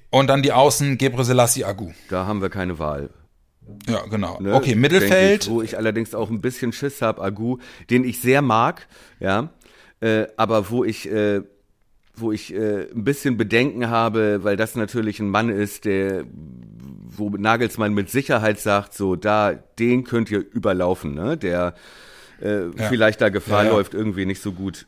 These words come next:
Speaker 2: zu stehen.
Speaker 1: Ja, und der gegen Regensburg teilweise auch ganz schön fahrig wirkte, weil er so, weil er so reingeschmissen wurde, ne?
Speaker 2: Noch lieber wäre mir die Aufstellung hinten, Velko,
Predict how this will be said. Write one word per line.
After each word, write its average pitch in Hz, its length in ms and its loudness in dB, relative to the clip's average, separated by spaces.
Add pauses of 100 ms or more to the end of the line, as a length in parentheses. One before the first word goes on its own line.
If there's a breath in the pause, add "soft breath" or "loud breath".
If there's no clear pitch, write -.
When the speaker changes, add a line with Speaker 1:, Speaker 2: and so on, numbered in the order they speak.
(540)
Speaker 2:
zu - 160 -6
stehen. - 400 -10
Speaker 1:
Ja, 101 120 -10
und 101 180 -6
der 104 160 -2
gegen 110 180 0
Regensburg 110 540 0
teilweise 104 480 2
auch 95 100 -2
ganz 117 180 -2
schön 120 120 0
fahrig 123 540 0
wirkte, 104 360 -2
weil 101 140 2
er 101 80 2
so, 101 240 -2
weil 104 120 2
er 101 60 -2
so 107 80 0
reingeschmissen 107 680 0
wurde, 87 280 -8
ne? 104 140 -2
Speaker 2:
Noch 160 240 2
lieber 143 380 2
wäre 123 240 2
mir 113 180 0
die 107 160 -2
Aufstellung 101 560 0
hinten, 92 480 -4
Velko, 98 640 0